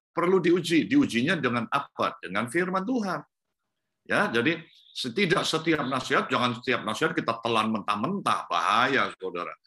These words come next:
Walaupun dia lebih senior, atau walaupun dia mungkin om kita, mungkin tante kita, mungkin, eh, gembala kita, kalau nasihatnya tidak sesuai dengan firman Tuhan, Saudara perlu,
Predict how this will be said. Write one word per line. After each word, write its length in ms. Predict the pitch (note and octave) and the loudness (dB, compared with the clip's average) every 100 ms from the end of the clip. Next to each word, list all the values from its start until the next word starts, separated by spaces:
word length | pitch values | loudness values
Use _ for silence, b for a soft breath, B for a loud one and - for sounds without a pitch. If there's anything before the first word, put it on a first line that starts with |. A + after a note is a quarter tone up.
| b - | b -2
Walaupun 480 | F#2 G#2 G#2+ C#3 C3+ | 2 4 2 2 2
dia 160 | A#2+ | 4
lebih 240 | C3+ A2 G#2+ | 2 0 0
senior, 560 | A2+ A2 C#3+ A#2 F2+ - B - | 0 0 0 0 -2 -10 B -4
atau 480 | G#2 - C#3 A2+ | -4 0 2 2
walaupun 400 | A2 A2 C#3+ B2 | 2 0 0 0
dia 160 | B2 B2+ | 2 0
mungkin 320 | B2 A2+ C#3 - | 0 -4 -8 -2
om 240 | F3 E3 | -2 -2
kita, 640 | D#3 G3 F3+ F#3+ B2+ - - A2 | -4 -4 -2 0 0 -2 -10 -10
mungkin 400 | D3+ D#3+ G3 F#3 | -6 -4 -4 -4
tante 480 | D#3 E3+ E3 F3 E3 | -2 -4 -2 -4 -2
kita, 400 | F3 - F#3 B2+ B2+ | -6 -4 -2 0 -2
mungkin, 560 | F3 F3 - G3+ F#3 B B B - | -4 -4 0 0 -2 B B B -6
eh, 200 | C3+ B2+ - - - | -2 -2 -4 -16 -6
gembala 640 | F3 E3 D#3+ E3+ E3+ F3 F#3 | -2 0 2 4 4 2 -2
kita, 320 | G#3+ D3+ C3+ | -4 -4 0
kalau 240 | D3+ F3 | 2 2
nasihatnya 560 | E3 E3 D#3+ D#3 D#3+ E3 - | 0 0 0 -2 0 -4 -2
tidak 400 | A3+ B3 F#3+ D#3 - | 2 4 4 2 0
sesuai 400 | D#3+ - D#3+ D3 | -4 0 0 0
dengan 240 | C#3 C3 | -2 -2
firman 400 | C#3 B2 A#2 G#2 | 0 0 0 -2
Tuhan, 480 | F#2+ E2+ G2+ D3 D#3 _ b b b - | -4 0 2 2 -2 _ b b b -6
Saudara 400 | F#2+ G2 G#2 A#2 | -2 0 0 0
perlu, 400 | G2 G#2 G#2 - | -2 0 0 -2